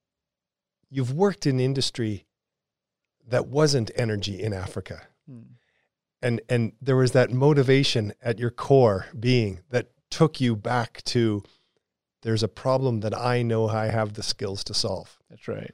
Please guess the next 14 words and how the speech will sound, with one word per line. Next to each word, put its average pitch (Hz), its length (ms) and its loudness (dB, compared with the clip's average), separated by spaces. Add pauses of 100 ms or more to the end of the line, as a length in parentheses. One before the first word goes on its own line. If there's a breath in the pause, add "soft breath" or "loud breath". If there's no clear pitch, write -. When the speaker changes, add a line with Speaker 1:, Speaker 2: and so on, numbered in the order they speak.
(320)
Speaker 1:
So 127 380 6 (1080)
tell 170 200 4
me 185 160 6
about 143 380 6
the 123 80 -4
journey 113 540 0 (120)
that 113 380 -4
you, 113 420 0 (280)
uh, 98 320 -4
have 107 220 -2
been 110 200 2
on 120 460 0 (160)
with 113 360 -8
Watt 101 540 -4